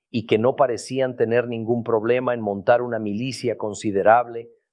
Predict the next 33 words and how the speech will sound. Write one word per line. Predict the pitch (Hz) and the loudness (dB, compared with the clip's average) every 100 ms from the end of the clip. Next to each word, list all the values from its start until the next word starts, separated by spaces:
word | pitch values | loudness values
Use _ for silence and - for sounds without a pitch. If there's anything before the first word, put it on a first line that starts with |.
| - | 4
para | 117 110 | 4 4
su | - | -2
defensa | 107 95 120 120 120 | -6 -4 -4 -4 -4
cuando | - 113 104 | -4 -4 -6
surgía | 107 - 123 110 | -8 -8 -2 0
la | 107 | 0
necesidad. | 101 92 92 - 90 87 69 _ _ _ _ _ _ _ | -4 -10 -12 -8 -2 -2 -2 _ _ _ _ _ _ _
Y | - 127 | 0 2
eso | 160 160 | 2 -2
es | 131 | -6
exactamente | 113 - 151 147 - 131 131 127 127 | -8 0 2 4 0 -2 -4 -6 -4
lo | 117 104 | -2 -2
que | 107 | -4
ocurrió. | 92 98 85 87 73 - _ _ _ _ _ - | -6 -8 -6 -6 -6 -12 _ _ _ _ _ 0
A | 107 | 0
pesar | 110 - 151 | 2 4 4
de | 165 | 4
la | 165 | -2
súplica | 131 165 160 165 156 | 0 0 0 0 0
de | 139 | 0
Moisés | 127 117 104 147 156 135 | 0 -2 -2 0 0 0
al | 107 | -2
rey | 104 120 120 | -2 -2 0
de | 117 | 0
Edom | 104 127 127 123 127 _ _ _ | 2 2 2 0 -10 _ _ _
para | - 117 | 0 0
que | 110 110 | 0 -4
recuerde | 107 127 123 117 | -2 0 0 -2
su | - 117 | -4 -2
herencia | 117 131 120 117 | 0 -2 -4 -4
de | 101 | -4
sangre | - 120 120 117 | -2 -2 -2 -4
común | 110 101 131 135 139 | -2 0 0 -2 -6